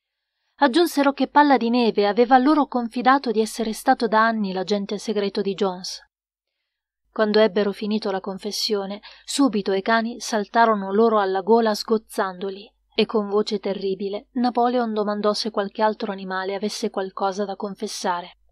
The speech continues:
Le tre galline che avevano capeggiato il tentativo di ribellione riguardo alle uova si fecero avanti e dissero che Palla di Neve era apparso loro in sogno e le aveva incitate a disobbedire agli ordini di Napoleon.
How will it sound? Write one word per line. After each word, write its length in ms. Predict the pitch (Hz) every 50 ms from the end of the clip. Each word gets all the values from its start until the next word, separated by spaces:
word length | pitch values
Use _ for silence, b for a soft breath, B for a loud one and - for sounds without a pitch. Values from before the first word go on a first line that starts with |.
| _ _ _ _ _ _ _ _ _ _ _ _ _ _ _ _ _ _ _ -
Le 140 | 269 277
tre 160 | 269 311 302 294
galline 460 | 262 294 285 285 302 311 294 254 220
che 120 | - -
avevano 380 | 208 185 226 226 220 226 214 202
capeggiato 520 | - 208 196 - 196 175 - 226 220 - 214
il 100 | 196 190
tentativo 500 | - 196 190 - 208 196 - 220 220 214
di 140 | 196 202
ribellione 640 | 196 196 190 202 196 196 196 208 220 214 196 190 185
riguardo 440 | 185 190 190 - 220 220 220 220 214
alle 140 | 196 196 196
uova 400 | 196 202 214 208 196 185 202 214
si 200 | - - 302 277
fecero 340 | - 311 294 - 277 262 262
avanti 580 | 254 254 233 190 180 185 185 - - 190 - _ _ _
e 120 | - 240 220
dissero 400 | 226 254 - - - 208 202 196
che 140 | - - -
Palla 260 | - 277 269 247 233
di 120 | 202 220
Neve 280 | 233 285 302 - 254 226
era 120 | 214 220
apparso 480 | 220 - - 262 269 254 - - - 254
loro 280 | 240 262 277 269 247
in 160 | 233 226 226 220
sogno 520 | - - - 226 196 185 180 180 190 185 - _ _ _ _ _ _
e 100 | - 226
le 120 | 214 220 208
aveva 260 | 196 208 233 202 214
incitate 600 | 208 208 202 - - 214 - 240 226 214 220 208
a 60 | 196
disobbedire 640 | 190 208 202 208 226 185 190 233 233 247 285 269 247
agli 220 | 214 214 202 220
ordini 380 | 233 247 240 - 240 226 226 220
di 100 | 190 214
Napoleon. 600 | 214 214 208 - 190 175 180 180 180 180 175